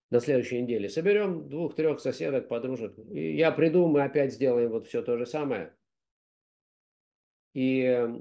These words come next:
и там появятся клиенты, они пойдут к нам в марафон или они пойдут к нам в клуб.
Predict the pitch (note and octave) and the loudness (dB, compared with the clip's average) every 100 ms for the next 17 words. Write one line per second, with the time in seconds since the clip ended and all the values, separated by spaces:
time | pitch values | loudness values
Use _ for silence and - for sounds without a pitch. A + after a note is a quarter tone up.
0 | - - D3 F3+ F3+ F3 F3 F3 E3+ E3 | -12 -6 -4 -2 0 2 4 2 0 -4
1 | E3+ F3 C#3+ B2+ C3 C3 C3+ C3 C3+ B2 | 0 0 0 -2 -2 -2 -2 -4 -2 -2
2 | C3 C3+ C3 F3 D3 A#2 A#2 G2+ A#2 A2+ | 0 -2 -2 -4 -2 -4 -6 -4 -6 -6
3 | G2+ A2 - E3 F3 | -4 -6 -4 -4 -4